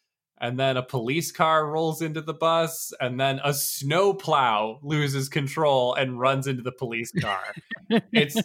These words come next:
Speaker 1: it's fantastic, this video. You gotta check it out. I mean, I'm sure it
Speaker 2: Oh,
Speaker 1: was
Speaker 2: oh, man.
Speaker 1: traumatizing for all the people involved, and I hope that everybody's okay and nobody got hurt. But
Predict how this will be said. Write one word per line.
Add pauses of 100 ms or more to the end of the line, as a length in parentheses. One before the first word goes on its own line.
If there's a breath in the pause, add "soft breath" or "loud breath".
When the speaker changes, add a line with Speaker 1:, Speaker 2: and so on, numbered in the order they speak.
(120)
Speaker 1:
it's
fantastic,
this
video.
You
gotta
check
it
out. (520)
I
mean,
I'm
sure
it
Speaker 2:
Oh,
Speaker 1:
was
Speaker 2:
oh,
man.
Speaker 1:
traumatizing
for
all
the
people
involved,
and
I
hope
that
everybody's
okay
and
nobody
got
hurt. (580)
But